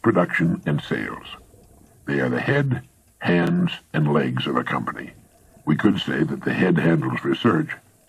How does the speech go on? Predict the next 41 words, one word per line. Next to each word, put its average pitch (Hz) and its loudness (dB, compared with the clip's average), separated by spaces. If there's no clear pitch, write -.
the - 0
hands - 2
take - -4
care - -2
of - -6
production, - -2
and - -2
the 69 0
legs 175 2
handle - 2
sales. - -2
Cut 170 6
off 143 4
any 135 6
one 139 6
of 156 4
these 71 0
parts - 0
and 80 2
you're 76 2
left - 0
with 69 0
a 69 0
shocked, - 0
staggering 175 2
organization. 147 2
How 226 2
many 175 6
once 113 2
large 156 2
companies 65 0
and 64 -6
trade 78 0
names 64 -2
can - -2
you 165 4
think 175 0
of 117 -2
which - -4
became 82 -2
giants 135 0